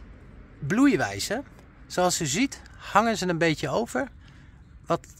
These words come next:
de mensen deed denken aan een goose, een gans. Nou, het zijn vaste planten. Ze zijn niet wintergroen, wel uitstekend winterhard, tot ongeveer min twintig graden Celsius. Nou, ze zi-, het zijn echt bodembedekkende planten, dus op termijn kunnen ze vrij vol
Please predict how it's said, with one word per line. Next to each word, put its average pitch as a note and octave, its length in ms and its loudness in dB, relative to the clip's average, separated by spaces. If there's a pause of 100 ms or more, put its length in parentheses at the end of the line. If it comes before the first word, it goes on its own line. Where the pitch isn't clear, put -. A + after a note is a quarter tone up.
de C#3+ 140 -2
mensen D#3 540 2
deed F3+ 300 4
denken D3+ 440 2 (720)
aan G3+ 100 -2
een D3 140 0
goose, F#3 520 -4 (180)
een A2+ 100 -8
gans. - 560 -10 (1300)
Nou, - 140 -4
het - 80 -4
zijn E3 160 6
vaste - 420 6 (100)
planten. A3 520 2
Ze F#3 160 2
zijn E3+ 260 4
niet B3+ 220 4
wintergroen, E3 680 0
wel G3+ 260 6
uitstekend E3+ 600 2
winterhard, C3+ 560 4
tot D3+ 140 -2
ongeveer D#3+ 480 2
min E3+ 220 6
twintig D3+ 340 0
graden C3 320 2
Celsius. - 680 -4 (1120)
Nou, A2 160 -6
ze - 120 -2
zi-, D#3 180 0
het - 140 -12
zijn F#3 180 6
echt F3 200 2
bodembedekkende F3 800 6
planten, G3+ 380 2
dus E3 140 -2
op - 120 -6
termijn D#3+ 360 2
kunnen E3 220 2
ze - 100 -6
vrij A#3 340 2
vol A#3 480 4